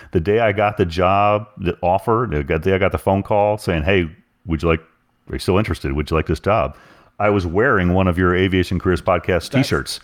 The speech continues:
Speaker 2: that's what it is.
Speaker 1: <laughs> So,
Speaker 2: That's what it is.
Speaker 1: I, hey, if you, I guess if you want a flying job, you gotta get some t-shirts. But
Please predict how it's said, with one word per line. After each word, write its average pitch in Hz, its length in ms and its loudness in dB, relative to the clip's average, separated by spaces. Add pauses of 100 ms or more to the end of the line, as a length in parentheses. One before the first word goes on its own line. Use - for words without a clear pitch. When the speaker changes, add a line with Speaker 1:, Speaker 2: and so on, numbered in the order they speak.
(160)
Speaker 2:
that's 147 320 0
what 147 100 0
it 156 140 -2
is. 160 440 2
Speaker 1:
<laughs> 202 80 2
So, - 300 -2
Speaker 2:
That's 156 260 4
what - 240 2
it 160 100 4
is. - 100 0
Speaker 1:
I, 120 500 -6
hey, 147 200 -2
if 127 140 -4
you, 123 220 -2
I 101 100 0
guess 143 200 -2
if 139 100 -2
you 139 80 0
want 139 140 0
a - 20 -4
flying 127 300 0
job, 101 240 0
you 101 40 2
gotta 107 200 2
get 107 160 0
some 110 120 0
t-shirts. 95 480 0
But 101 240 2